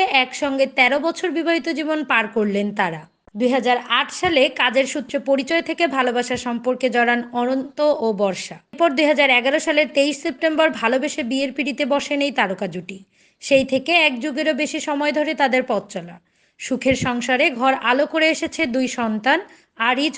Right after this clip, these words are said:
ও আবরার। বিবাহিত জীবনে চলার পথে নানা সমস্যার সম্মুখীন হলেও তা পেছনে ফেলে সামনে এগিয়ে গেছেন।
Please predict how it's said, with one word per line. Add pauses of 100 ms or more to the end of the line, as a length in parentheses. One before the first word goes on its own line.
ও
আবরার। (260)
বিবাহিত
জীবনে
চলার
পথে
নানা
সমস্যার
সম্মুখীন
হলেও
তা
পেছনে
ফেলে
সামনে
এগিয়ে
গেছেন।